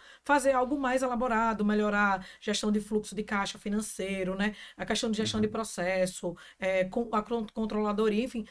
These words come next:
Speaker 1: tantas outras ferramentas que nós, advogados, em época de universidade, não somos habituados a conhecer, porque não é,
Speaker 2: Não tá na
Speaker 1: né, não
Speaker 2: formação,
Speaker 1: tá na
Speaker 2: né?
Speaker 1: formação, que espero que isso venha a
Speaker 2: Uhum.
Speaker 1: entrar no currículo, na ementa,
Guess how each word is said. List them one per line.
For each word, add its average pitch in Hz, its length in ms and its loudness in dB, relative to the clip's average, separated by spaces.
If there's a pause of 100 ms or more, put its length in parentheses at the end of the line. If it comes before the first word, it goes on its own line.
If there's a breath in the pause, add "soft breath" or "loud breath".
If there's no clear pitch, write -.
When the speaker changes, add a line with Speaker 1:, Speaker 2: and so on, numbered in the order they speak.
(180 loud breath)
Speaker 1:
tantas 403 320 0
outras 277 280 2
ferramentas 214 580 0
que - 120 -6
nós, 285 300 2
advogados, 214 680 -4
em 254 140 -2
época 285 260 0
de 220 80 -2
universidade, 208 480 -2
não 269 340 4 (340 loud breath)
somos 254 460 2
habituados 196 480 0
a 196 80 -2
conhecer, 196 500 -4
porque 453 220 -8
não 392 180 -4
é, 285 200 0 (120)
Speaker 2:
Não 120 120 -8
tá - 120 -4
na 90 80 -4
Speaker 1:
né, - 60 -6
não - 80 -2
Speaker 2:
formação, 269 300 4
Speaker 1:
tá 262 100 6
na 262 60 6
Speaker 2:
né? 269 40 -2
Speaker 1:
formação, 226 600 0
que 233 340 0 (180 loud breath)
espero 240 400 4
que 240 120 -6
isso 214 180 -4
venha 220 280 4
a - 20 4
Speaker 2:
Uhum. 214 80 4
Speaker 1:
entrar 208 180 0
no 202 80 -2
currículo, 208 480 -2
na 202 100 0
ementa, 196 480 -4